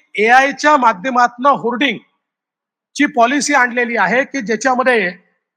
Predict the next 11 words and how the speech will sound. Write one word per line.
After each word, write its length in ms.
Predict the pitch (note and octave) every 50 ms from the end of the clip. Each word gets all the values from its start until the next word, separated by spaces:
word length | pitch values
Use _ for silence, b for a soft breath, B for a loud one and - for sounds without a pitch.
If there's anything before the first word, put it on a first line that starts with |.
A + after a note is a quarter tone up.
| _ _ -
इल्लीगल 460 | G#3 A3 A3+ A#3 A#3+ C4+ B3+ C#4+ C#4+ C#4+
होर्डिंग 400 | A#3 G3 A#3 A#3 G#3 C4+ C4+ B3
जे 100 | F#3+ B3
आहेत 340 | A3+ G3 F3+ F#3 B3+ A#3 G3 - - _ _ _ _ _ _ _ _ _ _ _ _ _ _ _ _ _ -
या 220 | E3+ G3 A3+ C4 C4+
संदर्भात 960 | - - A#3+ A#3+ A#3 B3 A#3 G#3 B3 C4+ C#4+ C#4 - - _ _ _ _ -
एआयचा 560 | G3+ A3 A3+ A#3 B3 B3 A#3+ A#3+ - C#4 C#4 C4+
वापर 340 | B3 A3+ F#3 - C4 - F#3+
करून 400 | - B3 A#3+ C4+ C4+ A#3+ F3 C3+ - _ _ _ _ _ _ _ _ _ _ _ -
आपल्याला 680 | F#3 G3 F#3+ - A#3 B3 A#3+ A#3+ B3+ C4+ C#4+ D4 C#4 - - - - - _ _ _ _ _ _ _ _ _ _ -
त्याच्यावर 560 | A3 G#3+ G#3+ - C4 B3+ B3 B3 C4+ C#4+ D4